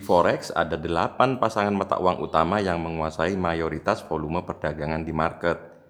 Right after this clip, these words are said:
Jadi Anda bisa lebih fokus di fundamental delapan mata uang utama itu saja, dibanding bursa saham di mana Anda harus melihat fundamental lebih dari lima ratus emiten yang terlistis di bursa saham.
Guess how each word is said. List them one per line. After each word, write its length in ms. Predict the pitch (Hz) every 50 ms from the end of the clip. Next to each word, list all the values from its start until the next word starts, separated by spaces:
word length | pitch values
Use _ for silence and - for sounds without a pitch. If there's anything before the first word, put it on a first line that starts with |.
| _ _ _ _ _ -
Jadi 240 | 104 131 139 165 185
Anda 240 | 180 180 180 190 196
bisa 240 | 147 123 117 -
lebih 240 | 131 120 110 113 107
fokus 400 | - - 127 147 - 139 135 -
di 160 | - 104 101
fundamental 720 | 101 101 95 85 87 85 85 80 78 78 85 113 135 135 95
delapan 320 | 85 85 80 - 95 95
mata 240 | 90 82 82 - -
uang 240 | - 82 80 - 73 -
utama 240 | - 78 78 80 - - 90
itu 160 | - 98 -
saja, 320 | - 139 104 87 95 117 120 - - - _ _ _ _ _ _
dibanding 800 | 113 113 123 127 139 139 139 156 170 180 185 190 185 185 165 135
bursa 240 | 123 127 - 131 113
saham 320 | - 117 107 120 143 151
di 80 | 123 117
mana 320 | 104 104 101 110 120 -
Anda 160 | - 101 98
harus 240 | 107 107 101 98 -
melihat 240 | 95 87 87 101 101 - -
fundamental 720 | 95 85 82 80 80 80 78 76 73 - 101 117 123 104
lebih 320 | 98 85 80 85 113 117
dari 320 | 87 87 85 85 110 120 117 - - - _ _ -
lima 480 | 101 123 151 175 170 165 160 156 151 147
ratus 480 | 147 135 131 131 - 160 151 - - - -
emiten 880 | 107 139 135 139 143 143 143 147 - - 160 127 92 78 - - - - - - _ -
yang 240 | - 78 87 85 85
terlistis 880 | - - 87 87 92 120 165 - - - - 85 110 - - - - 80
di 160 | 87 90 87
bursa 400 | 87 85 82 85 - 76 - 78
saham. 400 | 73 - 76 73 76 73 69 69